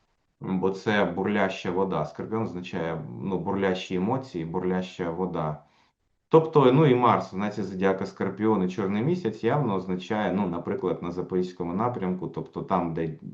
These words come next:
ну, стихія води є, там річка Дніпро, загострення ситуації. Ну, і в інших регіонах, де є стихія води, м,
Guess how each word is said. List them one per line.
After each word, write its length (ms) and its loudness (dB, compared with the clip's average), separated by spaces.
ну, 200 -6
стихія 400 -4
води 260 -4
є, 160 2
там 200 -6
річка 320 -4
Дніпро, 580 -4
загострення 600 2
ситуації. 640 2
Ну, 160 8
і 100 10
в 140 10
інших 280 6
регіонах, 640 4
де 120 2
є 220 2
стихія 500 2
води, 420 2
м, 400 0